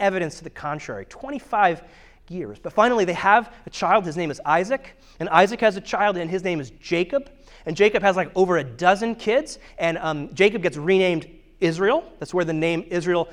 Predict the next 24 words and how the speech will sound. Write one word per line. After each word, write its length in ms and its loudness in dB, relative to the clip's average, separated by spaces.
comes 220 -2
from. 180 -2
And 140 -6
then, 260 -2
um, 240 -2
Israel 360 2
has 160 4
a 40 -4
bunch 380 2
of 120 2
kids, 220 -4
and 100 -2
there's 140 -4
tribes, 380 2
and 260 -6
it's 260 -6
all 140 4
of 80 2
a 20 -8
sudden, 360 -2
it's 140 -12
a 40 -4
great 280 -6
nation. 360 -8